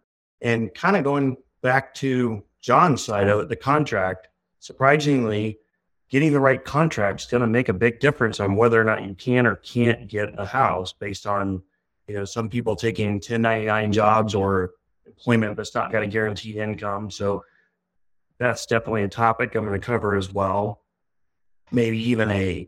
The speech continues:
offer letter versus a contract. Kind of counterintuitive that a lot of people wouldn't think that you would want an offer letter, but ideally not something you're giving back to the employer, but if they give you a contract and you guys settle on that,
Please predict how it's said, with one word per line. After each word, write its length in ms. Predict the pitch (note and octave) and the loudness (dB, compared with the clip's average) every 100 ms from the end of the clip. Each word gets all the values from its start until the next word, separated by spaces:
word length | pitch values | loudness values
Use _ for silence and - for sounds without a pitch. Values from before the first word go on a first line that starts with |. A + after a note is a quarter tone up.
| - | 0
offer 340 | A#2 - C3 | 0 2 4
letter 360 | A#2+ A#2 A#2 A2+ | 4 6 4 4
versus 420 | A2+ A2 A#2+ A2+ | 2 2 -2 0
a 60 | A2+ | 0
contract. 760 | A#2+ A#2+ A#2+ C3 C3 C3 - _ _ _ _ _ _ _ - | 2 2 0 -2 -4 -6 -18 _ _ _ _ _ _ _ -4
Kind 200 | C#3 A2+ | -2 -2
of 60 | |
counterintuitive 920 | - B2 A2+ G#2 G2 B2 A2+ G#2+ G2+ | 0 2 2 0 -2 2 4 4 2
that 60 | G2+ | 0
a 20 | |
lot 220 | G2+ G#2+ | 0 -2
of 100 | G2 | -4
people 260 | A#2 - G#2+ | -8 -4 -2
wouldn't 320 | G#2 G#2 - B2+ | 0 -2 -4 -4
think 220 | B2 - | -4 -4
that 140 | - | -8
you 100 | A#2 | -6
would 120 | A2 | -6
want 240 | G#2 G#2+ A2 | -2 0 0
an 120 | F#2+ | 0
offer 300 | A2 A#2 A#2 | -2 -2 0
letter, 360 | A2 G#2 A2 G2 | 0 0 0 -2
but 180 | F2+ - _ _ _ _ _ A#2 | -6 -10 _ _ _ _ _ -12
ideally 800 | G#2 G2 A#2+ A#2+ G#2 G2+ G2 - _ _ _ _ - | -10 -4 -2 0 -2 -4 -10 -14 _ _ _ _ -2
not 240 | C3+ - | 0 0
something 380 | - C3+ C3 B2 | -2 -2 2 2
you're 100 | A2 | 2
giving 320 | G2+ B2+ A#2 | 2 2 4
back 280 | A#2 A#2 - | 2 0 -2
to 100 | A2 | -8
the 80 | G#2 | -6
employer, 720 | G2+ - E3 D#3 A2 A2+ A2+ | -8 -4 2 2 2 0 -4
but 300 | G#2+ F#2+ F#2 _ _ | -4 -6 -6 _ _
if 160 | - A2 _ _ _ - | -16 -16 _ _ _ -6
they 100 | A2+ | -6
give 240 | A2+ A2+ | -2 -4
you 140 | A2+ A2 | -2 -4
a 100 | G#2 | -4
contract 720 | - C3+ B2 A#2+ A#2 A#2 - | -6 -2 0 0 -4 -4 -8
and 100 | G#2+ | -10
you 60 | G2+ | -6
guys 240 | G#2 - | -6 -6
settle 360 | - C3+ A#2+ A2 | 0 2 4 2
on 200 | G#2 G2+ | 0 -4
that, 400 | G#2 G#2 - | -4 -6 -8